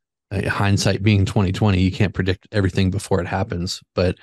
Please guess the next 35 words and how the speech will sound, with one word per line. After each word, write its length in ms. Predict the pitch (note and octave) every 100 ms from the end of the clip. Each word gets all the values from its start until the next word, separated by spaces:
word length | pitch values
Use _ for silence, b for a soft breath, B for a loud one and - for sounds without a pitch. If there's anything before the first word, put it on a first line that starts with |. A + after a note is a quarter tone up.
| B B B _
uh, 200 | - F2+ -
I 80 |
think 220 | A2 C3 A2
it's 120 | A2
just 220 | B2 -
an 60 | G2+
interesting 480 | G#2+ A#2 A2 - F#2+
thing 200 | G#2+ F#2+
from, 340 | - A2 G#2
from 300 | - - G#2+
the 80 | F#2+
marketer's 600 | F#2 F#2+ G2+ - F#2 F#2
perspective. 760 | - F2+ - G#2+ A2 G2 F2+ E2+ b b _ _ _
It's 80 |
like, 160 | F#2 G2+
yeah, 200 | A2+ G#2+
we, 320 | G2 G2+ F#2+ G#2
we 120 | A#2
have 180 | G#2+ G2+
all 160 | A2
these 180 | A2+ G#2+
channels 640 | - - A2 G2 F#2 F2 - _ _ -
and 140 | -
all 160 | A2+ A#2+
this 180 | G#2
noise, 520 | G2+ G#2 A#2 G#2+ F#2+ -
like 180 | F#2+
you 100 | F#2+
said. 400 | F#2 - A2+ F#2+ F#2 b b b
Well, 120 | G2+
what 120 | G2+ A#2+
do 60 |
we 140 | A2+ G2+
focus 480 | - A2 - F#2+
on? 280 | - F#2 F#2